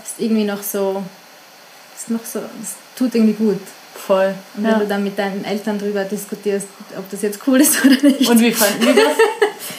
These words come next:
Speaker 1: Ja, ein bisschen schwierig.
Speaker 2: Ja. Was fanden sie schwierig daran?
Speaker 1: Ja, sie fanden's halt jetzt nicht unbedingt so nötig, dass man
Speaker 2: <laughs>
Speaker 1: über das spricht.
Speaker 2: Ja.
Speaker 1: Ähm,
Speaker 2: Aber für dich war's ja nötig.
Speaker 1: Es war irgendwie nötig, ja.
Speaker 2: Ja.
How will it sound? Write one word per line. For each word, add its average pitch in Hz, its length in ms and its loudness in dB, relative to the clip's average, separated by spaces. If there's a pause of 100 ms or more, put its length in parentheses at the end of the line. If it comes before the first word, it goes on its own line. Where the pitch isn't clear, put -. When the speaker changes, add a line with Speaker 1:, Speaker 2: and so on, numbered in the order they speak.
(300)
Speaker 1:
Ja, 196 320 -2
ein 208 140 0
bisschen 262 260 2
schwierig. 320 500 4 (260)
Speaker 2:
Ja. 262 280 4 (320)
Was 214 180 4
fanden 214 260 2
sie 240 100 -2
schwierig 262 380 -2
daran? 277 280 0 (840)
Speaker 1:
Ja, 214 540 2 (600)
sie - 240 -4
fanden's 233 500 2
halt 214 240 -2
jetzt 208 380 -4
nicht 214 380 -2
unbedingt 202 480 -2
so 190 120 -4
nötig, 185 640 -8
dass - 180 -12
man 180 140 -8
Speaker 2:
<laughs> 277 380 2
Speaker 1:
über - 140 0
das - 200 -2
spricht. - 500 -8 (200)
Speaker 2:
Ja. 247 280 -2 (640)
Speaker 1:
Ähm, 202 120 -2
Speaker 2:
Aber 220 180 4
für 233 100 0
dich 220 240 0
war's 277 240 2
ja 196 100 2
nötig. 196 320 -4
Speaker 1:
Es 240 140 -4
war 285 160 4
irgendwie 330 300 -2
nötig, 190 340 -4
ja. 202 120 -4
Speaker 2:
Ja. 247 260 2